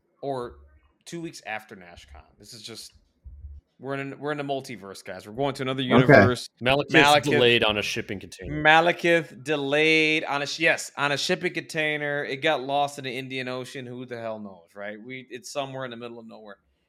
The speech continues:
Speaker 1: What would you have, guys? What would, I guess, what would, what would your rosters have been? And then secondly, what, what do you guys think would have been, like, the meta going into that,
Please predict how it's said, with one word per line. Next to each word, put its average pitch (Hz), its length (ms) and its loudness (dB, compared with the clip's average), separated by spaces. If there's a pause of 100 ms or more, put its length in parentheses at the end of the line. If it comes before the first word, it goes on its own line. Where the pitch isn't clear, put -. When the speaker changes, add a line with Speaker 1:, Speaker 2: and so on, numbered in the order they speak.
(1400)
Speaker 1:
What 175 200 -2
would 202 200 -8
you 175 140 -8
have, 160 120 -6
guys? 143 360 4
What 220 160 -4
would, 269 180 -6 (920)
I 180 60 2
guess, 220 360 2 (120)
what 202 180 0
would, 247 200 -2
what 185 180 -2
would 185 120 -2
your 160 120 -6
rosters 143 380 -4
have 120 120 -12
been? 107 240 -12 (840)
And 139 140 -8
then 127 140 -6
secondly, 170 420 -8
what, 127 280 -10
what 160 240 -10
do 175 80 -16
you 175 80 -14
guys 143 260 -4
think 135 260 -14
would 127 120 -12
have 107 80 -14
been, 107 300 -10 (560)
like, 101 240 -12 (1200)
the 127 80 -10
meta 123 260 -6
going 113 280 -12
into 104 220 -18
that, 98 260 -16